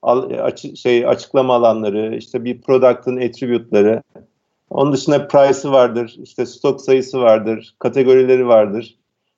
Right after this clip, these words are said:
Bütün bunlar aslında farklı farklı servisler.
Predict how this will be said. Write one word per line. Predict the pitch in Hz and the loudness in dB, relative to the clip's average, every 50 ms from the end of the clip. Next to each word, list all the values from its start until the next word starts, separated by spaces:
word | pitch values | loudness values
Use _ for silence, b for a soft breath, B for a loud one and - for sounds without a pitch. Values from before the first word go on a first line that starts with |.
| _ _ _ | _ _ _
Bütün | 151 139 - 196 190 | -12 0 2 2 2
bunlar | 175 156 147 151 151 | 2 2 0 2 4
aslında | 151 143 135 143 - 151 160 151 | 4 4 2 0 -6 -8 -10 -6
farklı | - - 156 156 151 - 123 - | 0 0 0 0 0 -4 -10 -2
farklı | - 131 127 127 - 151 | 0 0 0 0 -4 -14
servisler. | 139 - 143 131 127 120 113 - - 120 113 - - | -4 -2 0 0 0 -4 -10 -6 -4 -4 -4 -4 -8